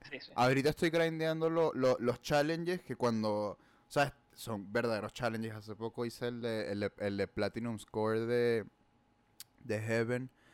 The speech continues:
Speaker 2: que tienes que hacer dos punto cinco millones. Y, ¿sabes?
Speaker 1: Claro.
Speaker 2: Tipo, si estás, en verdad, en verdad es súper chill, tipo, si estás, eh,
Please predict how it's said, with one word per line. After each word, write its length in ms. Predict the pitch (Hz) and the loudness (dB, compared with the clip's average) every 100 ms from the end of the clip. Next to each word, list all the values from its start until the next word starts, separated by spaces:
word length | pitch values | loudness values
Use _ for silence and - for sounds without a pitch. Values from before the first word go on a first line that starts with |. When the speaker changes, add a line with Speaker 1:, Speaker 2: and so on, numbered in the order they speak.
| - - - | -20 -20 -6
Speaker 2:
que 120 | 101 | -2
tienes 140 | 110 | 0
que 60 | 127 | -2
hacer 180 | 117 104 | 0 0
dos 120 | 107 | -2
punto 300 | - 123 110 | -4 -6 -6
cinco 340 | - 107 101 | -6 -6 -4
millones. 640 | 117 110 107 110 123 131 - _ _ _ - | -2 0 0 0 -2 -8 -16 _ _ _ -4
Y, 600 | 101 98 95 92 92 90 | -2 0 -2 -2 -4 -4
¿sabes? 180 | - 131 | 0 0
Speaker 1:
Claro. 60 | 110 | 0
Speaker 2:
Tipo, 240 | 127 107 | -2 -4
si 160 | - 117 | -2 -4
estás, 580 | 101 110 107 107 - - | -2 -2 -2 -2 -8 -6
en 100 | 135 | 0
verdad, 240 | 143 143 151 | 4 4 4
en 100 | 147 | 4
verdad 140 | 143 | 2
es 60 | 143 | 2
súper 220 | 180 170 | 0 -4
chill, 260 | 127 170 151 | -2 -2 -2
tipo, 220 | 135 113 | -6 -6
si 120 | - | -6
estás, 360 | 113 120 117 117 | -4 -2 -2 0
eh, 840 | 135 139 135 131 123 117 104 95 | 0 2 0 0 0 0 -2 -4